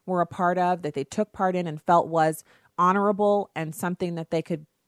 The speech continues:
really feel a sense of pride about. And they walked away, or they've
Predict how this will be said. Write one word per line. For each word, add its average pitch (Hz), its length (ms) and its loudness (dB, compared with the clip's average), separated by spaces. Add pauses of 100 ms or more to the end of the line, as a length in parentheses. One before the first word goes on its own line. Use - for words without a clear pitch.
really 233 200 6
feel 190 460 0
a 156 60 -10
sense 175 260 -6
of 170 100 -10
pride 180 300 2
about. 135 400 -4 (640)
And 190 220 0
they 190 140 0
walked 170 480 4
away, 160 460 -2 (500)
or 190 160 4
they've 175 400 2